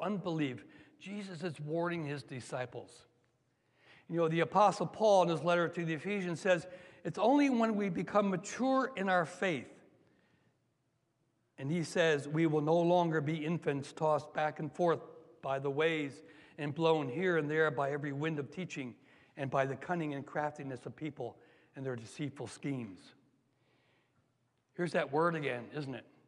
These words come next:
It takes learning. It takes study. It takes dedication to learning God's word.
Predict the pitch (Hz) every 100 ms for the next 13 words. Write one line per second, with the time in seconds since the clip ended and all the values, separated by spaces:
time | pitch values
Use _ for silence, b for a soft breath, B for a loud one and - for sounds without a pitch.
0 | _ - 147 - 156 143 - - _ 156
1 | 147 170 180 170 131 104 - - _ _
2 | _ _ _ _ _ _ _ _ _ -
3 | 139 139 - 151 135 - - - 175 160
4 | 135 98 - - _ _ _ _ _ _
5 | _ 135 - 156 127 - - 147 147 127
6 | - 151 135 120 117 b b b - 165
7 | 135 147 135 127 120 110 139 120 120 123
8 | 120 110 87